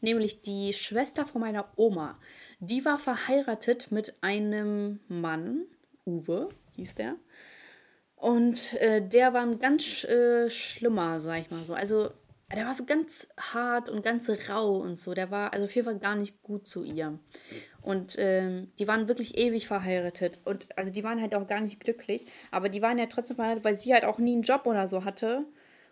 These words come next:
Und deswegen konnte sie sich auch gar nicht scheiden lassen, weil sie angewiesen war auf ihn. Und deswegen hatte s-,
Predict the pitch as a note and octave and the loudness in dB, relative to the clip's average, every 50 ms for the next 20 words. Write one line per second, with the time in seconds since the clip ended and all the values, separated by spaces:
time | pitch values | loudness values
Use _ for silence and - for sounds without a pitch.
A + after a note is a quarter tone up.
0 | _ _ - G#3+ G#3 G3+ G#3 A3+ A#3 A3+ - B3 A#3+ A#3 A3 - C4+ C4+ C#4 B3+ | _ _ -2 0 0 0 2 0 0 2 2 2 2 2 2 0 0 2 2 2
1 | A#3+ A#3 A3 G#3+ F#3+ G3 F#3+ G#3 F#3 F#3 F#3 F#3 - - G3+ F#3+ F#3+ G3 G3 G3+ | 0 0 2 2 2 2 2 2 0 2 0 -2 -4 -2 -2 -2 0 0 -2 -4
2 | G#3+ - A3 G3+ G3+ G3 G3 - - - C4 C#4 B3+ A#3+ G3 G3 F#3+ F3+ F#3 F3 | -4 -4 -2 -2 -2 -2 -2 -4 -2 0 2 2 2 2 0 -2 -4 -6 -6 -4
3 | F3 E3+ E3+ E3+ E3+ - - F3 F3 F3 F3 F3 F3+ F3 G3+ G3+ - A3+ A3+ G#3+ | -4 -2 -2 -2 -4 -6 -10 -10 -8 -8 -6 -6 -4 -4 -4 -4 0 -2 -2 0
4 | G#3+ A3 G#3+ G#3+ G3+ - | -2 -2 -2 -2 -4 -4